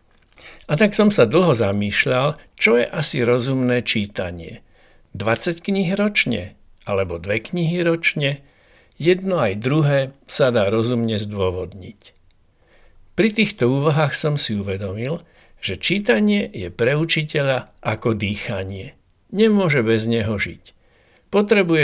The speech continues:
ho k životu rovnako ako kyslík. Pre kyslík platí, že najlepšie je, ak ho získavame dýchaním. Vždy som si myslel, že čím viac kyslíka, tým lepšie. V skutočnosti to však tak nie je.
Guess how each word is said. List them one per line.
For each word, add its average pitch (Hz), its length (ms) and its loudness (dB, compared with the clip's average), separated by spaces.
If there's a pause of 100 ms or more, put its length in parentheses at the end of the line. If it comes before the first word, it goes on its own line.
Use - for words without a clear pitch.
(120)
ho 101 80 -2
k 101 80 -4
životu 135 560 -2
rovnako 123 640 2
ako 104 240 -8
kyslík. - 720 -10 (800)
Pre 190 160 4
kyslík 120 560 -4
platí, 107 560 -4
že 107 240 -6
najlepšie 185 640 0
je, 117 220 0 (420)
ak 175 160 0
ho 139 160 0
získavame 127 720 0
dýchaním. 98 800 -4 (720)
Vždy - 240 -2
som 202 160 4
si 117 240 0
myslel, 143 560 -2 (240)
že 104 160 -4
čím 214 320 4
viac 131 320 2
kyslíka, 165 800 -2 (400)
tým 165 240 4
lepšie. 120 560 -2 (800)
V - 80 -16
skutočnosti 139 800 0
to 135 80 2
však - 400 0
tak 113 160 4
nie 101 400 0
je. - 60 -18